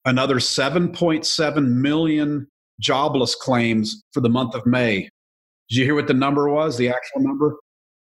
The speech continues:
We added two point five million. It was positive.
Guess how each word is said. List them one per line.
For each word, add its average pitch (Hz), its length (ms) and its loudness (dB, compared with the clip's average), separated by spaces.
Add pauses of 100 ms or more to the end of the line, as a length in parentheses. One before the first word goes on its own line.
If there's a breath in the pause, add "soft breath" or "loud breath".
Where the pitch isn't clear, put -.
(180)
We 143 340 0
added 156 800 0 (140)
two 165 240 2
point 131 340 0
five 120 380 2
million. 117 440 2
It 131 60 -2
was 139 160 0
positive. 123 920 -2